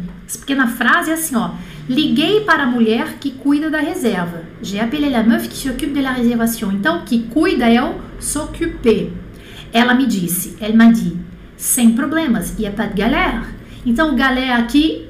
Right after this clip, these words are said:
já falamos desses verbos, desse verbo galérer em outros momentos, em outras oportunidades. Galérer é tipo assim, penar, passar um perrengue, né? Então, y a pas de galère, tipo assim, pas de souci, sans problème, y a pas de problème, y a pas de galère.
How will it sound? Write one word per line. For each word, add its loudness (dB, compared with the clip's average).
já 2
falamos 2
desses 2
verbos, 2
desse 0
verbo 0
galérer 2
em 0
outros -2
momentos, -2
em -6
outras -4
oportunidades. -2
Galérer 0
é -2
tipo -8
assim, -2
penar, 4
passar -4
um 0
perrengue, 0
né? 0
Então, -2
y 6
a 6
pas -2
de 2
galère, 4
tipo -10
assim, -2
pas -4
de -10
souci, 0
sans -2
problème, 0
y 2
a -2
pas -2
de -8
problème, 2
y 4
a 4
pas -2
de -4
galère. -4